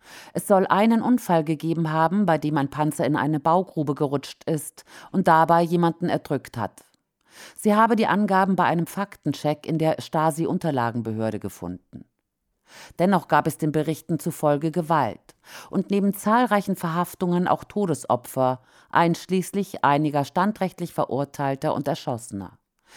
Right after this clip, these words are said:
Historiker Prokop zitiert im Interview aus dem einst streng geheimen sowjetischen Bericht über die Zeit vom siebzehnten bis zwanzigsten Juni dreiundfünfzig,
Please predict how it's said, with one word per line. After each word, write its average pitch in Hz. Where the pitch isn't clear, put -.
Historiker 208
Prokop -
zitiert -
im 170
Interview 170
aus -
dem 127
einst 104
streng 196
geheimen 151
sowjetischen 147
Bericht 151
über 196
die 185
Zeit 196
vom 180
siebzehnten 185
bis 160
zwanzigsten 165
Juni 160
dreiundfünfzig, 139